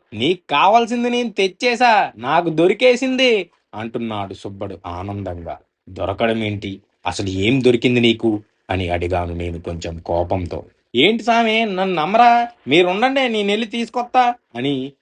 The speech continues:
సుబ్బడు వెళ్ళిపోయాడు మళ్ళీ. "ఆ ప్రాంతం వదిలి వెళ్ళాలి, ఇక తపస్సు చేసుకునేలా లేదు ఇక్కడ," అనుకుని మనస్సులో ఇలా అనుకోగానే ఐదు నిమిషాలకి సుబ్బడు వచ్చేశాడు. సుబ్బడు చేతిలో పెద్ద తాడు ఉంది, దాని చివరి అంచు మాత్రం కనిపించట్లేదు.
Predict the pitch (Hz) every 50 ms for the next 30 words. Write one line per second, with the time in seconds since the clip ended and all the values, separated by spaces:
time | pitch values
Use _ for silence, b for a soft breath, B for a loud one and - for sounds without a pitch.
0 | _ _ - 95 90 92 104 101 101 95 95 92 92 98 95 - 98 98 95 92
1 | 92 87 87 87 87 87 87 87 87 82 - _ _ _ _ 95 104 107 107 -
2 | 104 110 135 165 165 - 185 170 151 143 135 139 147 143 120 117 107 110 113 117
3 | 117 117 113 117 117 120 - _ _ _ - 123 - 123 - - 113 113 - 165
4 | 165 - 190 160 - 160 151 135 135 135 - 147 139 139 135 131 127 127 120 110
5 | 104 107 117 131 131 123 110 107 - 123 120 120 120 - 113 110 117 110 131 131
6 | 131 135 127 113 98 98 113 107 - - 143 139 139 120 107 107 107 b b b
7 | _ 117 117 123 131 135 - - 110 113 127 123 - 175 185 180 170 165 160 165
8 | 170 160 - 110 113 113 123 123 127 123 117 113 120 - 170 160 165 165 160 -
9 | - - 113 107 113 143 147 139 127 113 107 - - 110 101 - 101 90 85 80
10 | - - _ - - 117 107 107 127 120 113 113 107 - 120 110 110 104 120 117
11 | 113 107 104 - 110 101 104 110 110 104 - 98 95 98 107 120 117 107 101 92
12 | 87 82 76 - - _ _ _ - 117 117 110 117 131 139 123 - - 123 120
13 | 160 185 185 - 151 151 139 - 151 139 123 117 117 - - 123 123 120 107 110
14 | 104 107 107 131 123 117 107 110 101 104 - 98 92 85 76 -